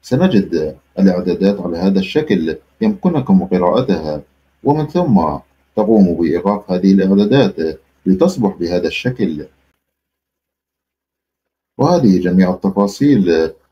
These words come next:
الخاصة بتحديث فيسبوك الجديد. نتمنى أن تكونوا قد استفدتم من هذا الفيديو ومن هذا الشرح.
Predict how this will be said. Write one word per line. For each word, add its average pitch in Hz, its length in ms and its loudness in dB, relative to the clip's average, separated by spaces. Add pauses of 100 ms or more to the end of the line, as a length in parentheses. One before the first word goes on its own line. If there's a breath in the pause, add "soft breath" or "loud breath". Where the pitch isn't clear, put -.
الخاصة 131 480 0
بتحديث 92 680 -2
فيسبوك 87 720 -2
الجديد. 95 680 2 (200)
نتمنى 190 440 6
أن 87 100 0
تكونوا 107 480 2
قد 101 80 0
استفدتم 98 800 -2 (340)
من 90 160 2
هذا 98 220 2
الفيديو 104 500 4
ومن 101 200 4
هذا 113 160 2
الشرح. 95 580 -2